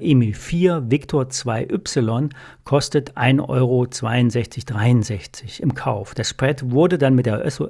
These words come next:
US-Eröffnung auch heute deutlich verringert. Jetzt nur noch ein Cent Spread. Vorher waren's fünf Cent Spread. Die K-O-Schwelle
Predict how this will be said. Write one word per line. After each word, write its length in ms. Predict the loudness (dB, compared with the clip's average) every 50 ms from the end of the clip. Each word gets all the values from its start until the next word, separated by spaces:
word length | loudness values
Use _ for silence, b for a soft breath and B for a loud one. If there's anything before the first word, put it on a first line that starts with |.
| -6 -6
US-Eröffnung 760 | -4 -2 -2 -4 -4 -4 -4 -4 -4 -4 -2 0 0 0
auch 220 | 0 -4 -6 0 2
heute 260 | 2 4 4 2 -2 -2 B B B B B B B
deutlich 400 | 4 4 4 4 2 -2 -4 -4
verringert. 540 | -6 -6 -2 0 2 2 2 0 0 -2
Jetzt 200 | -4 -6 -4 -2
nur 100 | 0 0
noch 140 | 0 0 0
ein 220 | -2 0 2 2 2
Cent 280 | 0 0 -4 -4 -4
Spread. 380 | -6 -10 -8 -8 -8 -8 -8 -10
Vorher 320 | -4 -2 0 0 0 0
waren's 180 | -2 -2 -4 -4
fünf 280 | -6 -6 -6 -6 -6
Cent 340 | -8 -10 -8 -6 -6 -6 -8
Spread. 560 | -10 -14 -12 -8 -8 -8 -8 -10 _ -20 -20 _ _ _ _ _ _ _ -12
Die 60 | -8
K-O-Schwelle 760 | -4 -2 -2 0 0 0 0 0 0 2 4 4 4 4 2